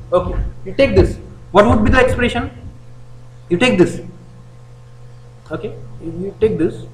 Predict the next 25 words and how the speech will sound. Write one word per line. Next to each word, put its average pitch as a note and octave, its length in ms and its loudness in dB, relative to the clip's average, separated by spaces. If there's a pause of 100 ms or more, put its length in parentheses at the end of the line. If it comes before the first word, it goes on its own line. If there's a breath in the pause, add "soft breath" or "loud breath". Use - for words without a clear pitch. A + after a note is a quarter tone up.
(220)
What G3 200 2
would G#3+ 160 0
be A#3+ 60 0
the A#3 60 6
expression? G#3+ 460 0 (2750)
X, - 380 0 (1500)
Y. C#3+ 300 0 (680)
If D#3 140 -8
you F3 100 4
add F3+ 220 6
this, G#3+ 220 4 (1160)
okay, D#3 160 -6 (140)
plus D3 220 -10 (180)
X, - 260 -12
Y. B2+ 140 -8 (760)
If - 120 -10
you F3 100 2
add G3+ 240 6
this, - 340 2 (760)
okay, - 380 -2 (360)
the, D#3+ 380 4
the D3 120 -4
function A#3 440 4
won't A3+ 160 6
differ. C#3+ 200 0